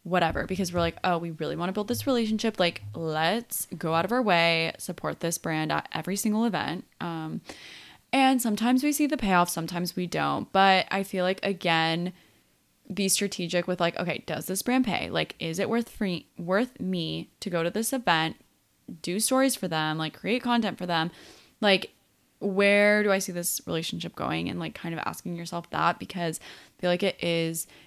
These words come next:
easy to get burnt out from events because I feel like they take a lot of energy.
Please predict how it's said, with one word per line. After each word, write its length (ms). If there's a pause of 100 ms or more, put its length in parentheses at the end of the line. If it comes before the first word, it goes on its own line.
(140)
easy 300
to 80
get 180
burnt 260
out 320
from 440
events 560
because 320
I 40
feel 160
like 120
they 100
take 240
a 40
lot 120
of 80
energy. 500